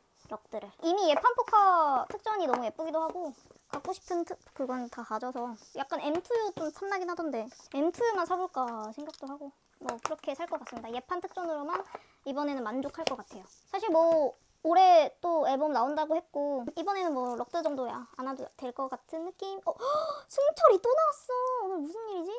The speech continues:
승철이랑 승관이. 이게 너무 귀엽다. 승관이 뿅 하고 있어. 오늘 승철이 많이 나온다. 정한이, 슉, 찬이. 아, 배트 들고 있는 찬이. 자, 그리고 이거는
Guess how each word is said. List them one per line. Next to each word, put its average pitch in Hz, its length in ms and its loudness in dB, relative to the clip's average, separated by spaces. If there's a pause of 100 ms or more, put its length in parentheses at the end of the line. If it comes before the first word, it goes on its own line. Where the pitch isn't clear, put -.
(120)
승철이랑 392 680 -4 (340)
승관이. 359 1120 4
이게 381 140 0
너무 320 260 0
귀엽다. 311 360 -6
승관이 277 640 -8 (160)
뿅 - 100 0 (220)
하고 285 180 -4
있어. 220 240 -12 (280)
오늘 311 120 -4
승철이 453 240 -8
많이 240 160 -6
나온다. 220 300 -12 (500)
정한이, 285 560 -4 (720)
슉, - 180 -12 (440)
찬이. 320 560 0 (120)
아, 359 240 2
배트 294 160 -6
들고 453 300 2
있는 294 160 0
찬이. 330 920 -8 (220)
자, 277 60 -12
그리고 233 180 -6
이거는 262 280 -8